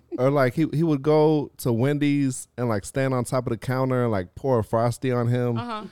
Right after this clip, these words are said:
Speaker 2: That's, like, stuff that makes the people there, like, call the police on you, you know what I'm
Speaker 3: Yeah.
Speaker 2: saying?
Speaker 3: Uh-huh.
Speaker 2: And
Speaker 3: That's what a lot of YouTubers are doing.
Speaker 2: Yeah.
Speaker 3: These pranks and stuff.
Speaker 1: Oh my God. Did you guys see that couple of, um, I think it's YouTubers?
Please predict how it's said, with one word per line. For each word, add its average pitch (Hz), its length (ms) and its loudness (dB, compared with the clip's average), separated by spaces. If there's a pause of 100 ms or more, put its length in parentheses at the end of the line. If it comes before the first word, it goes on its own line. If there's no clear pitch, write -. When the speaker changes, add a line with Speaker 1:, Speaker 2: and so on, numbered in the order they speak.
(160)
Speaker 2:
That's, 156 180 2
like, 151 240 4
stuff 175 360 0
that 156 120 4
makes 143 360 0 (120)
the 123 100 -4
people 139 260 0
there, 127 160 4
like, 110 180 0
call 131 180 0
the 117 60 0
police 117 340 0
on 101 100 0
you, 92 80 0
you 92 40 0
know 95 100 0
what 98 60 0
I'm 95 60 -2
Speaker 3:
Yeah. 92 60 -10 (160)
Speaker 2:
saying? 110 160 -2 (240)
Speaker 3:
Uh-huh. 202 200 -14 (540)
Speaker 2:
And 113 460 0
Speaker 3:
That's 107 100 -2
what 226 120 -2
a 214 60 -4
lot 214 160 -4
of 214 80 -10
YouTubers 185 440 -16
are 180 40 -14
doing. 170 440 -20
Speaker 2:
Yeah. 110 440 2 (300)
Speaker 3:
These 208 160 -20 (140)
pranks 220 320 -16
and 190 120 -20
stuff. 170 240 -20 (560)
Speaker 1:
Oh 208 500 8
my 165 260 -6
God. 151 340 -6 (120)
Did 160 260 -14
you 196 80 -8
guys 240 240 -8
see 175 640 -10 (160)
that 156 400 -10
couple 165 600 -8
of, 151 460 -10
um, 143 340 -10
I 160 60 -12
think 190 180 -10
it's 180 200 -12
YouTubers? 160 640 -12